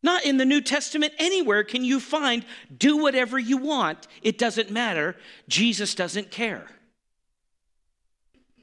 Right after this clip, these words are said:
What that is, is religion of man wanting to, to live in carnal things.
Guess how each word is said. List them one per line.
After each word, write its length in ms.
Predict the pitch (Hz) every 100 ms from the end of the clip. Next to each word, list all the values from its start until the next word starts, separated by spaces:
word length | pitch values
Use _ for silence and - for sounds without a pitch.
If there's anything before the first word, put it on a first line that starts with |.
| _ _ _ _ _ _ -
What 220 | 254 262
that 240 | 277 320
is, 320 | 311 262 247 -
is 260 | 240 190
religion 600 | 185 226 226 294 175 339
of 120 | 320 254
man 580 | 226 180 160 175 233 233 _ _ _ _ - -
wanting 400 | 208 254 277 285
to, 260 | - 254 240 -
to 260 | 180 247 233
live 480 | 208 202 262 285 220
in 220 | 220 202
carnal 520 | - - 240 254 214
things. 640 | - 151 117 92 87 -